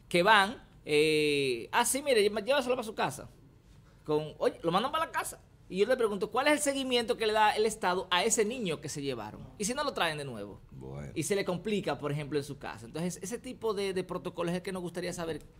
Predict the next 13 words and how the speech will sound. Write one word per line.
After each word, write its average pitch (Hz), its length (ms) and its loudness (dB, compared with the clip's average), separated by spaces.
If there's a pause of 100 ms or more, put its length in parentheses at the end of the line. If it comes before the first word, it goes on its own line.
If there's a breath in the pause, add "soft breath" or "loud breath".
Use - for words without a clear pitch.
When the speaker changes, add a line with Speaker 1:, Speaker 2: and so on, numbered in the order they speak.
(160)
Speaker 1:
eh, 143 240 0 (160)
eh, 127 60 -10
que 135 80 -8
se 143 100 -4
aplica 170 480 -4 (420 loud breath)
en 170 120 -12
el 190 80 0
hospital 190 360 -4
y 185 40 -4
saber 185 240 -2
cómo 180 180 -4
funciona. - 560 -12
Speaker 2:
Bien, 95 320 4